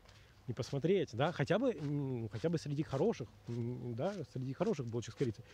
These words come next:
Блин, я, к сожалению, не смогу <laughs> зайти на этот, э, замечательный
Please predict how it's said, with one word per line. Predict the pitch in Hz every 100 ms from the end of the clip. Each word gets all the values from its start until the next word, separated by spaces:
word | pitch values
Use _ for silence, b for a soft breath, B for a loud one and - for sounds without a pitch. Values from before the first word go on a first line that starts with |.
| B B
Блин, | 160 143
я, |
к | 113
сожалению, | 151 180 170
не | 135
смогу | - 180 151 123 101
<laughs> | 131
зайти | 160 147
на | 123 117 B B B B B -
этот, | 156 139 123 -
э, | 135 123 127 131 101 107 B B B - - - B B B -
замечательный | 123 131 151 156 143